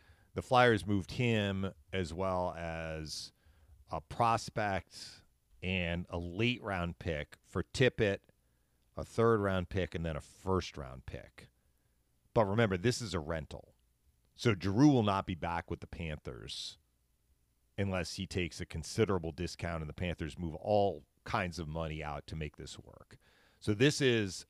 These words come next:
a deal for this year, and this is a player the Panthers felt would help them win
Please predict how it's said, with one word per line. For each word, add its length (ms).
a 80
deal 320
for 160
this 380
year, 440
and 120
this 180
is 140
a 60
player 520
the 140
Panthers 380
felt 240
would 120
help 260
them 200
win 360